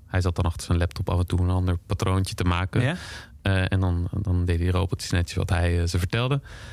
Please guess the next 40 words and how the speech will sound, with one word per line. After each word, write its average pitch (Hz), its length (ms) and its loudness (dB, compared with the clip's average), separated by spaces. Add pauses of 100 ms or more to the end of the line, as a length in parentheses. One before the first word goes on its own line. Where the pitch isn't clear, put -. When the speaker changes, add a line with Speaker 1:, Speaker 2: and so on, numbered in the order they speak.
(400)
Speaker 1:
Maar 110 120 -2
dat 113 160 -2
was 113 120 2
eigenlijk 104 480 0
de, 95 60 0
de 101 80 0
meest 110 340 -2
prille, 110 680 0
eh, 101 100 0 (100)
versie, 98 560 0
eh, 92 220 2
van 90 180 -2
dat 90 160 0
alles. 127 420 -2 (400)
En 92 140 2
toen 98 160 0
hadden 95 200 0
wij 90 100 0
allebei 92 480 0
zoiets. 90 280 0
En 90 100 0
trouwens, 85 320 0
alle 90 160 0
mensen 87 280 0
die 87 100 2
daar 85 200 -2
in 92 80 2
die 87 100 2
duinpan 90 420 0
lagen, 87 400 0 (320)
eh, 95 140 2 (180)
rond 92 120 2
middernacht. 90 560 0 (580)
"Wow, 98 280 0
dit 92 180 0
is 92 160 0
echt 95 180 -4
wel 98 200 0
te 104 140 -2
gek. 120 260 -2